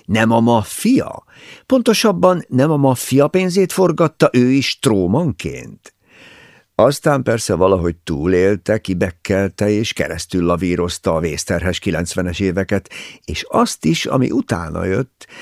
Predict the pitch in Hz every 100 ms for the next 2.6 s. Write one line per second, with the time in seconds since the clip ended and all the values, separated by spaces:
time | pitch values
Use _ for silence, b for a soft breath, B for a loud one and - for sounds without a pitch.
0 | B B 359 330 294 277 113 65 85 82
1 | 80 - 107 165 190 - 113 208 196 190
2 | - 73 69 85 -